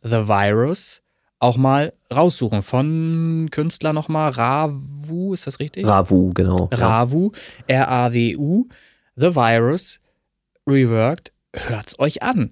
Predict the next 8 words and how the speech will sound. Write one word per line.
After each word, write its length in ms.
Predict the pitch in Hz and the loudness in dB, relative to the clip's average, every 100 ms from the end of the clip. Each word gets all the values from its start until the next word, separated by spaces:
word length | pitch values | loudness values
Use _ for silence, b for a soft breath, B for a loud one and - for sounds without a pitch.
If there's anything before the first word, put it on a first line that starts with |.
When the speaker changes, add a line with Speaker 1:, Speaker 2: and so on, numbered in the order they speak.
| _ | _
Speaker 1:
Bildet 300 | 127 117 135 | -4 -2 0
euch 220 | - 165 - _ | -2 -4 -4 _
eure 220 | 156 165 | 0 2
eigene 300 | 160 156 135 | 4 4 4
Meinung 460 | 110 101 95 98 98 | 2 0 -4 -6 -6
und 120 | 113 | -4
sagt, 400 | 120 123 135 - - | 0 0 0 -10 -8
äh, 400 | 139 143 156 | -4 -4 -4